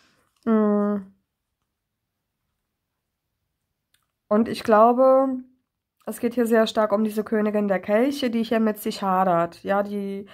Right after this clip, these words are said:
herumzaudert. Ähm, will ich das oder will ich, also will ich hier das Komplettpaket, will ich die Sicherheit oder will ich alleine sein? Mit Sechs der Schwerter und Neun der Münzen sehe ich diesen Menschen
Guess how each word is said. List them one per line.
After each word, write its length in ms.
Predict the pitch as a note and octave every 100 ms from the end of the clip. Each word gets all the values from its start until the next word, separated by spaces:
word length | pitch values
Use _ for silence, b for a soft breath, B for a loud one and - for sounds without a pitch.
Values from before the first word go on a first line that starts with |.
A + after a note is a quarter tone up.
| B B
herumzaudert. 960 | G3+ G3 A3 A#3 A#3 G3+ G#3 A3 A3+ - b b b b
Ähm, 380 | G#3 G#3 G#3 G#3
will 280 | - G3 A#3
ich 140 | A3+ -
das 260 | G3+ A3
oder 240 | A3+ A3+ G#3+
will 160 | A3+
ich, 300 | A#3 A3 -
also 160 | G3+ G#3
will 100 | G#3+
ich 140 | A3+
hier 480 | - A3 G#3 G3+ - -
das 260 | G#3+ G#3
Komplettpaket, 800 | - G3+ G3+ G#3+ B3 A#3 B3 B3
will 80 | A3
ich 100 | G#3+
die 120 | A3
Sicherheit 720 | G3+ A3 B3+ A3+ A3 A#3 B3 B3+
oder 220 | A3 G#3+
will 80 | G#3+
ich 120 | -
alleine 440 | G#3 G3+ G#3 A3
sein? 540 | G3+ F#3 F3 F3 F3+ F3 _ _ _ _ _ _ _ _ _ _ _ _ _ _ _ _ _ _ _ _ - B B B
Mit 100 | G#3+
Sechs 220 | B3 B3
der 80 | B3+
Schwerter 520 | B3+ A#3 A#3+ A#3+ A#3
und 140 | A3
Neun 280 | G#3+ A3 A#3+
der 100 | A3+
Münzen 480 | A3+ B3 B3+ - B3+
sehe 180 | A3+ A#3
ich 100 | A#3
diesen 280 | A3+ A3+ G#3+
Menschen 640 | A3+ A#3+ - B3+ A#3+ A#3+